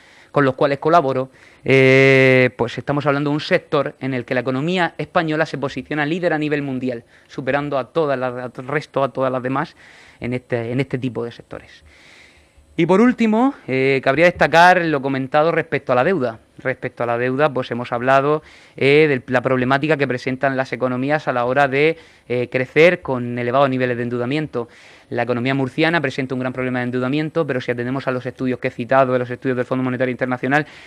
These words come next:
ese problema no es tan elevado o tan preocupante como el que presenta la economía española. Recordemos que estábamos diciendo que a partir de un nivel de deuda pública de entre el noventa y el cien por ciento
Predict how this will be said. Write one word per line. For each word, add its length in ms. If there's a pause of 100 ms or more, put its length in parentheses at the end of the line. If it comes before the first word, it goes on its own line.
ese 240
problema 520 (200)
no 180
es 200
tan 400
elevado 560 (140)
o 120
tan 200
preocupante 580
como 220
el 80
que 100
presenta 320
la 60
economía 300
española. 440 (400)
Recordemos 460
que 100
estábamos 360
diciendo 600
que 140
a 60
partir 340
de 60
un 80
nivel 260
de 100
deuda 260
pública 360
de 80
entre 180
el 80
noventa 300
y 80
el 80
cien 180
por 160
ciento 300